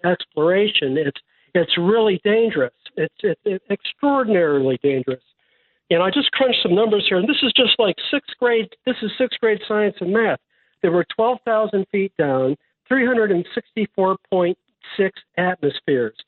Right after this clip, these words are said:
Now, you, uh, uh, that's at thirty-three feet per atmosphere in the ocean, and we're talking about fourteen pounds per atmosphere. So, uh, that's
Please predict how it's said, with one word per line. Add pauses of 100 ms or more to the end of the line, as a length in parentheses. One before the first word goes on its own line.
(320)
Now,
you, (120)
uh, (140)
uh,
that's
at (100)
thirty-three
feet
per
atmosphere
in
the
ocean, (500)
and
we're
talking
about
fourteen
pounds
per
atmosphere. (520)
So,
uh, (200)
that's